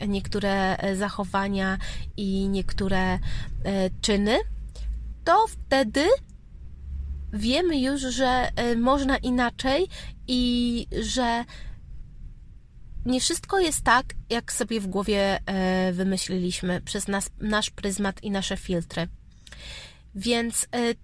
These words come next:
to czyni nas zupełnie innymi, otwartymi i mądrymi ludźmi. E, usłyszałam bardzo piękne słowa od, e, koleżanki, że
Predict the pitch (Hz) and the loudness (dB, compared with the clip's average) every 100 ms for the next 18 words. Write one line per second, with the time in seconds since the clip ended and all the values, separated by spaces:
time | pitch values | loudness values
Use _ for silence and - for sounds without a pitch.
0 | - - - - 370 370 330 285 294 - | -4 -2 0 2 4 4 4 2 0 -2
1 | - - - - 233 240 - 254 247 247 | -6 -20 -20 -12 -4 -4 2 2 2 0
2 | 247 226 226 220 240 240 - 226 220 - | 0 0 2 0 0 -4 -2 -4 -4 -2
3 | 220 202 226 320 - 220 214 208 208 226 | 0 2 0 -2 -2 0 0 2 2 2
4 | 262 214 180 180 180 190 - - - - | 2 2 0 0 -2 -4 -10 -20 -20 -20
5 | - - - - - 202 202 196 196 - | -16 -16 -16 -20 -6 -2 0 0 -2 -6
6 | - - - - - - - - - - | -20 -20 -20 -20 -20 -20 -20 -20 -20 -20
7 | - - - - - 254 277 269 349 311 | -20 -20 -20 -16 -4 -2 0 4 4 4
8 | 277 262 - 240 226 220 - 185 175 190 | 2 -2 -6 -4 -2 -2 0 0 0 -2
9 | - - - - - - - - - - | -8 -20 -20 -20 -20 -20 -20 -20 -20 -20
10 | - - - - - - - - 214 208 | -20 -20 -20 -20 -20 -14 -14 -4 0 0
11 | - - 202 190 202 214 202 202 202 196 | -2 -2 2 2 0 -2 0 0 0 -2
12 | 202 - 226 370 - - - - - - | -2 -4 -4 -4 -10 -18 -18 -20 -20 -20
13 | - - - 214 190 226 226 | -20 -20 -10 -6 0 0 0